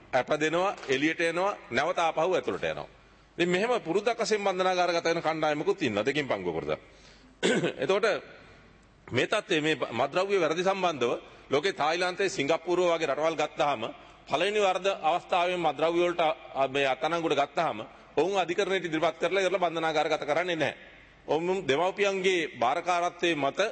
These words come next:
නිලධාරීන්ගේ රැකවරණය මත ඔවුන් විශේෂයෙන්ම සුද්ධීකරණ ස්ථාන වලට යොදලා ඉවරලා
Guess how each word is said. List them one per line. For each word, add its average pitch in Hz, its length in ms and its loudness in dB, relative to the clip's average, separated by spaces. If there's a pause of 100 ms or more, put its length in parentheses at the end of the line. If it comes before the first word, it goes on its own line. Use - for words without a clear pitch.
(360)
නිලධාරීන්ගේ 185 720 2
රැකවරණය 175 600 0
මත 127 260 -2 (420)
ඔවුන් 147 180 0
විශේෂයෙන්ම 190 540 0 (460)
සුද්ධීකරණ 208 640 0
ස්ථාන 190 320 0
වලට 180 260 0
යොදලා 139 340 2
ඉවරලා 170 320 0